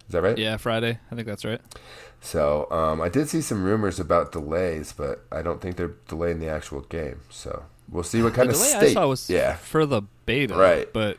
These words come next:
Speaker 1: It was,
Speaker 2: it's,
Speaker 1: like, for
Speaker 2: it's
Speaker 1: a
Speaker 2: going
Speaker 1: few
Speaker 2: on this
Speaker 1: hours, right? <laughs>
Speaker 2: That must have been what it was, because I know the beta's going on this weekend, so I don't really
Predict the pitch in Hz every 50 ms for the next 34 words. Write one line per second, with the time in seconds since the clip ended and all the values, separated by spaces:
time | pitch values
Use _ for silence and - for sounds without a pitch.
0 | - - - 101 104 104 104 - 104 101 95 - - 98 90 90 87 85 151 208
1 | 117 110 92 95 95 113 120 95 73 69 67 - - 85 90 107 131 - - -
2 | - - - - 165 113 117 - - - - - - - - - - 131 - -
3 | 135 135 135 143 151 156 - 151 147 139 143 135 127 117 104 107 113 117 117 113
4 | 110 107 - 113 107 107 107 104 104 104 107 107 107 107 92 104 110 107 107 -
5 | - 101 101 104 107 104 104 104 101 95 95 - - 107 104 - - 104 101 -
6 | 98 92 92 101 104 - - 101 95 95 98 104 98 85 - - _ - _ 107
7 | 101 98 95 95